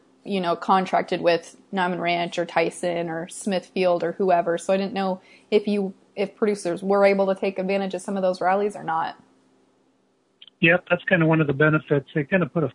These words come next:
Speaker 2: floor in place based on, uh, corn and soybean, uh, meal prices.
Speaker 1: Mm-hmm.
Speaker 2: And so it leaves the, leaves the top side open for us.
Speaker 1: That's great. Well, one other piece of Chinese-related news,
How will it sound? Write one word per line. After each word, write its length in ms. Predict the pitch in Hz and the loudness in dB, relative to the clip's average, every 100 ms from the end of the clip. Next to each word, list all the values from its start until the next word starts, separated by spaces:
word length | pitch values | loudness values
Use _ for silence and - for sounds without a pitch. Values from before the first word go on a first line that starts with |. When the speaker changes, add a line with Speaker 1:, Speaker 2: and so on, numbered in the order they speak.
| - | -2
Speaker 2:
floor 200 | 151 156 | 0 2
in 120 | 147 | 0
place 340 | - 160 151 151 - 139 | -2 0 0 -2 -6 0
based 400 | 147 139 - 156 | 2 0 -4 -2
on, 320 | 147 139 135 | 0 2 2
uh, 260 | 127 127 127 - | 2 0 -4 -8
corn 280 | - 151 143 | 0 2 2
and 100 | 135 | 2
soybean, 560 | 151 151 147 147 143 - 151 | 0 0 2 2 0 -2 -6
uh, 140 | 147 139 | -4 0
meal 220 | 147 143 | 0 0
prices. 520 | - 147 143 156 156 - - | 0 0 0 -2 -4 -4 -4
Speaker 1:
Mm-hmm. 300 | 208 214 214 - - | 0 0 -2 -6 -10
Speaker 2:
And 260 | 135 135 135 - | -6 -6 -6 -4
so 220 | 135 135 | -2 -2
it 180 | 139 160 | -2 4
leaves 280 | 170 170 143 | 6 6 4
the, 220 | 147 139 139 - | 4 4 0 -2
leaves 220 | 180 170 143 | 4 4 4
the 80 | |
top 280 | 147 165 160 | 2 4 2
side 220 | - 156 147 | 2 2 2
open 380 | 147 - 139 135 | 0 0 -4 -2
for 200 | 135 127 | -2 -2
us. 120 | 127 - - - 123 - _ _ | -4 -10 -18 -20 -20 -20 _ _
Speaker 1:
That's 200 | - - | -8 -6
great. 380 | - 175 - - _ _ _ _ _ _ _ _ _ _ - - | -4 0 0 -4 _ _ _ _ _ _ _ _ _ _ -12 4
Well, 280 | 233 226 - | 6 4 0
one 260 | 220 240 | 2 4
other 280 | 247 233 208 | 4 2 0
piece 340 | 208 254 240 | 0 -2 0
of 160 | 214 196 | -2 -4
Chinese-related 800 | - 240 220 220 214 196 202 185 | -6 -4 -2 -2 -2 0 0 0
news, 640 | 190 208 202 196 190 - | -2 2 2 2 -2 -6